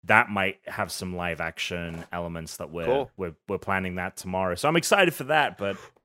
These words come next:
Speaker 1: um,
Speaker 2: But
Speaker 1: I
Speaker 2: you
Speaker 1: miss being
Speaker 2: see
Speaker 1: on set and stuff a lot.
Speaker 2: Well, you see, well, okay, so tha-, so that's the thing. Like, there's your jobs, I would s-, argue both of yours, require, well, not require. You could just say,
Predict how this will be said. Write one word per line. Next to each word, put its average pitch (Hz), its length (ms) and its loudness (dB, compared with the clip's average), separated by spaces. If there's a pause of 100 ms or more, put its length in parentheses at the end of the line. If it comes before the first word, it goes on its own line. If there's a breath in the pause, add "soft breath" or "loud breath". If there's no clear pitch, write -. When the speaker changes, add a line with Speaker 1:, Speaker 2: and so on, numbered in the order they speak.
(180)
Speaker 1:
um, 92 400 0
Speaker 2:
But - 120 12
Speaker 1:
I 147 40 4
Speaker 2:
you - 80 4
Speaker 1:
miss 131 100 6
being 233 320 6
Speaker 2:
see 107 60 0
Speaker 1:
on 92 120 -2
set 90 320 0
and 73 120 -14
stuff - 380 -12
a 95 80 -8
lot. 80 300 -10 (180)
Speaker 2:
Well, 190 140 12
you 196 60 10
see, - 180 4
well, 170 200 12
okay, 156 220 12
so 139 160 0
tha-, 135 240 4
so - 140 2
that's 160 220 10
the 147 80 0
thing. 98 200 4
Like, 92 200 2
there's 127 600 8
your 139 280 6
jobs, 120 560 8
I 110 80 10
would 107 120 2
s-, - 160 -8
argue 104 300 2
both 101 260 2
of 101 80 -12
yours, 87 460 -6 (340)
require, 117 1000 8 (920)
well, 180 100 6
not 190 120 12
require. 107 720 6 (560)
You 110 200 -4
could 139 200 6
just 117 160 0
say, 107 200 8